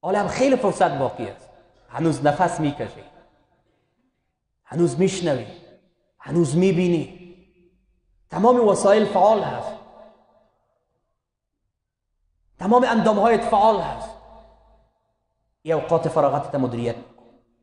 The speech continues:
اگر مدیریت نشود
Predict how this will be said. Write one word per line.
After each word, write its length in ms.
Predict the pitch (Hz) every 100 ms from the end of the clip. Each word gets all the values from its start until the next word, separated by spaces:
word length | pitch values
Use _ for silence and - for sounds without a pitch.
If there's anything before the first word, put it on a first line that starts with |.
| _ _ _ _ _ _ _ _ _ _ _ _ _
اگر 260 | 180 247 285
مدیریت 600 | 294 262 262 247 247 240
نشود 540 | 220 - 185 202 269